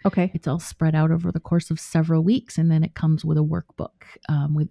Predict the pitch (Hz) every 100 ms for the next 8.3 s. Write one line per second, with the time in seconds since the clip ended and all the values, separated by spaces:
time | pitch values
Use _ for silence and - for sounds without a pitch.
0 | - 165 170 165 160 - 135 - 202 -
1 | 196 - - 185 180 - 175 165 170 160
2 | 165 165 - - _ 190 - 185 - 160
3 | 160 160 160 - - 185 190 196 214 208
4 | 196 190 170 - 165 165 160 - 160 160
5 | 185 170 - - 160 160 151 151 147 147
6 | 151 156 151 156 156 147 147 - - _
7 | - 151 - 147 - 151 160 160 156 156
8 | 151 156 151